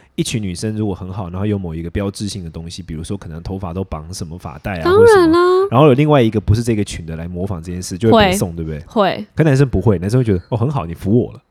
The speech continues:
Speaker 1: <laughs> 真的，男生会这样想。如果说我觉得：“哦，很好，很好，你，你现在服我了吗？”
Speaker 2: 嗯，跟我们在挂这样一起这样子。
Speaker 1: 对，跟我们挂，跟我们一起混了，懂了，懂了，知道谁是老大了吧？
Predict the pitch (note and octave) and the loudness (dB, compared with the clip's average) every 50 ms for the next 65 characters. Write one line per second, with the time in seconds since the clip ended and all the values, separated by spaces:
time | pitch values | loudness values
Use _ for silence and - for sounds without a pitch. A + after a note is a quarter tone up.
0 | _ _ - - - - - - - - - - B4 - - - - - C#4 C#4+ | _ _ -6 -6 -6 -8 -12 -18 -20 -4 0 2 2 2 0 0 2 2 4 4
1 | F#3 - E3+ E3+ G#3 B3+ B3+ B3+ B3 G3 D3+ A#2+ D#2+ F2+ D3+ A3+ G3 E3 A3 D#3 | 4 4 4 4 6 6 6 6 6 4 4 2 2 4 6 6 6 6 6 6
2 | A#2 A#2 C3 C3 F#3 E3+ F3+ A3+ A#3 F3+ C3+ D3+ G3+ F3 A2+ - - - C#3+ D3 | 6 6 6 4 4 4 4 4 4 4 4 4 2 2 0 -2 -6 -6 -4 -4
3 | D3+ D3+ E3 F3 F3 F3+ A3 A3 - G#3 E3 - - D#3+ F3 E3 B2+ A2+ A2 - | -4 -4 -6 -6 -2 0 2 2 0 0 -4 -4 2 4 6 8 8 6 6 4
4 | A3+ A3+ A#3 A#3 A3+ A3+ D#4+ E4 D4+ B3 A#3+ B3 B3 B3 - C#4 B3 G#3 F#3+ F#3+ | 4 4 4 4 4 6 6 6 6 8 6 6 6 6 6 6 6 8 6 4
5 | F#3+ A3+ A3 G3+ F#3 F3+ F3 F3 E3 D3+ F3+ E3+ E3 D#3 G3 - - D#3+ D3+ C#3 | 4 4 6 6 8 8 8 8 8 8 8 6 6 6 6 4 6 6 6 6
6 | D3 D#3 C3+ C#3 C3 B2+ - - B2+ A2+ A2 - A2 G#2+ A2+ A2 A2+ G#2 G#2+ A2 | 6 6 6 6 4 4 4 4 4 4 4 4 4 4 4 4 2 0 2 4
7 | - D3+ D#3 C#3+ B2+ C3 C#3 A2+ G2+ F#2+ B2 A#2 A2 G2+ F#2 F#2+ F#2 | 4 6 6 6 6 6 4 4 4 2 2 2 2 2 0 -2 -4